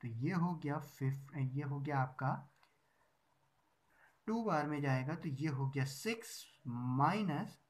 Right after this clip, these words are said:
five times में five X plus, sorry, यहाँ पे हो जाएगा माइनस थ्री बाई टेन। तो जब हम इसको और solve करेंगे बेटा, तो ये एलसीएम लेने पे हो जाएगा टेन एक्स स्क्वायर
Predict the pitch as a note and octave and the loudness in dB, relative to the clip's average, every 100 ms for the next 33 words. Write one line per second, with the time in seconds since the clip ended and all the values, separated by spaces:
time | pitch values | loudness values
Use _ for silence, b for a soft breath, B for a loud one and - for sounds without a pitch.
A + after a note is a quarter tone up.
0 | _ _ _ _ - C#3 D#3+ E3 D#3 D3+ | _ _ _ _ -4 0 0 0 -2 -4
1 | - D3+ D3 - D#3 C#3+ B2+ F3 - _ | -6 -6 -8 -2 2 2 2 -4 -8 _
2 | _ _ - C#3 B2+ - - - - _ | _ _ -4 -2 -2 -4 -10 -16 -20 _
3 | - D#3+ C3 D3+ G3+ - _ _ b b | -4 2 2 2 -4 -12 _ _ b b
4 | - C#3 A#2 A#2+ A2+ G#2+ - C3+ C3+ D3 | -6 -4 -4 -2 -2 -2 -2 -2 0 0
5 | D#3 B2 A#2+ C3 E3+ E3 F3 F#3 - A#2+ | 0 0 2 2 4 2 0 -4 -8 -6
6 | A#2+ B2+ E3+ C#4 - _ - E3+ B2+ - | -4 0 0 0 -4 _ -2 2 2 -2
7 | B B B - C3+ B2 A#2+ A#2+ A#2 C3 | B B B -8 -2 0 -2 -4 -8 -10
8 | C3+ B2+ A#2+ B2+ - E3 E3+ E3 C3+ B2+ | -10 -8 -8 -8 -4 -4 -2 0 0 0
9 | B2 B2 A#2 A#2 C3 C#3 D3+ D3 - C3+ | -4 -6 -6 -2 -2 -2 -2 -2 0 0
10 | C3+ - A3 G#3 F#3 F#3 F3+ E3 D#3+ D3+ | 0 0 0 2 2 0 2 0 2 0
11 | D3 D#3 D#3 F3+ G#3+ C4+ F#3+ - D#3+ - | 0 -4 -2 -2 2 2 0 -4 -6 -8
12 | - D3+ B2 B2+ | -4 -2 0 -2